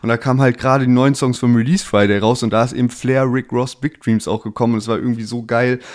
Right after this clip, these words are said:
nachts diesen Song auf Kopfhörern zu hören und durch die leeren Straßen zu laufen, so.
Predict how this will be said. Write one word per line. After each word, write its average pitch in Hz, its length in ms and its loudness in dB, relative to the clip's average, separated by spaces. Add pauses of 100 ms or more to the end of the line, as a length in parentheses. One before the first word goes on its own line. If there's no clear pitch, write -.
(160)
nachts 123 380 -2
diesen 117 220 0
Song 123 340 0
auf 110 160 -8
Kopfhörern 107 520 0
zu - 140 -4
hören 110 220 2
und 107 120 -2
durch 110 140 -4
die 107 220 0
leeren 113 320 0
Straßen 120 500 -2
zu - 160 -8
laufen, 101 420 -2
so. 113 220 -2